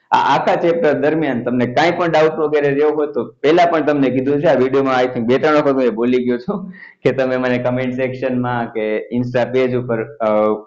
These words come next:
સંપર્ક કરી શકો છો. અગર તમે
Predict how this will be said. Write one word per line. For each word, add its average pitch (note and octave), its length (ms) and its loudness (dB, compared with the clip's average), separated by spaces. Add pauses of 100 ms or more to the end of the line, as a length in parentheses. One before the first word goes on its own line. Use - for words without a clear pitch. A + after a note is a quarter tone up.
(140)
સંપર્ક B2+ 420 -2
કરી F#3 180 2
શકો E3+ 320 2
છો. - 300 -4 (180)
અગર E3 160 2
તમે A#2+ 460 0